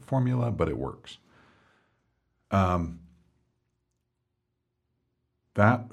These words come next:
fifty pounds is going to be transferred to the child's neck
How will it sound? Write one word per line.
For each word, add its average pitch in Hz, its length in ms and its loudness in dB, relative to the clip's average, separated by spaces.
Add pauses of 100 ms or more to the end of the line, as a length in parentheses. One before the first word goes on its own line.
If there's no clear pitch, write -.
(140)
fifty 117 380 0
pounds 80 760 2 (180)
is 85 180 -6
going 92 340 2
to 95 60 -2
be 87 200 -6
transferred 110 920 -2 (920)
to 101 100 -2
the 82 140 -6
child's 80 640 -4
neck 92 440 0